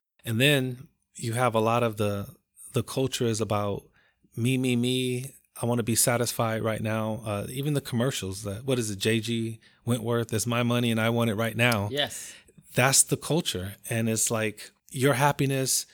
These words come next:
Speaker 1: You don't worry about anybody else. You need to be happy regardless. And, and if that person is not making you happy, then you don't need to be with him. And, and nowadays, society is even teaching, like, you don't even need to be married. If you wanna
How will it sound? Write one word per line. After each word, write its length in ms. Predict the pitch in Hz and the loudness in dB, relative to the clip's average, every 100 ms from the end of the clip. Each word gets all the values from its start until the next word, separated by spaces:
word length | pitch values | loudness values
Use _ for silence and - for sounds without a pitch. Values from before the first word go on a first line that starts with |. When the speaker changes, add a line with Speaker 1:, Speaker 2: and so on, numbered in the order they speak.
| _ - | _ -4
Speaker 1:
You 80 | |
don't 160 | 127 135 | 0 4
worry 160 | 139 143 | 4 4
about 200 | 131 117 | 2 2
anybody 440 | 135 127 117 117 | 0 0 0 2
else. 280 | 127 131 - | 0 0 -2
You 80 | 127 | -2
need 160 | 131 123 | -2 -4
to 60 | |
be 120 | 117 | -4
happy 320 | 110 123 - 113 | -2 -2 -2 -2
regardless. 760 | 101 107 123 120 123 123 - - | 0 4 4 4 0 0 -4 -4
And, 240 | 110 104 | -6 -6
and 140 | 104 104 | -4 -6
if 120 | - | -4
that 200 | 117 113 | -4 -4
person 360 | - 127 - | -4 -2 -2
is 120 | 120 117 | -2 -2
not 160 | 113 | 0
making 280 | 120 117 117 | 0 0 0
you 80 | 107 | 0
happy, 320 | 127 127 123 | 0 0 -2
then 280 | 110 104 104 - - - - _ _ | 0 -2 -2 -6 -20 -20 -20 _ _
you 120 | 147 | 0
don't 100 | 139 | 2
need 160 | 139 123 | 0 0
to 60 | 117 | 2
be 140 | 143 | 2
with 200 | 120 98 | 2 -2
him. 240 | 95 95 - | -6 -8 -6
And, 200 | 120 120 | -4 -2
and 260 | 123 117 | -2 0
nowadays, 800 | 113 151 202 117 113 113 113 - - _ _ _ - | 2 2 2 2 2 0 -4 -8 -10 _ _ _ -8
society 580 | - 123 135 127 123 | 0 2 4 4 4
is 120 | 120 120 | 2 0
even 240 | 120 113 | -2 -2
teaching, 380 | - 127 - 120 | -2 -6 -6 -4
like, 280 | 107 104 - | -4 -4 -2
you 60 | |
don't 140 | 147 151 | 0 0
even 180 | 143 147 | 0 0
need 180 | 170 165 | 0 0
to 60 | |
be 120 | 117 | -2
married. 400 | 101 95 90 104 - | -2 -2 -4 -10 -8
If 240 | 107 - | -8 -4
you 60 | 117 | -2
wanna 380 | 120 113 107 | 0 0 -2